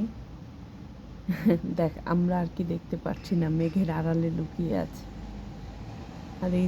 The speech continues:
যে সকাল আটটা বাজে,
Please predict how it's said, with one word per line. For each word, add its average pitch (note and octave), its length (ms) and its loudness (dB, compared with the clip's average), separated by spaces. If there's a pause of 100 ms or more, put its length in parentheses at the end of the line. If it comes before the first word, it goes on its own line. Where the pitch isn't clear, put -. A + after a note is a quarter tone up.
যে G#3+ 100 0 (1160)
সকাল E2+ 300 2 (600)
আটটা G3+ 320 2
বাজে, G3 340 2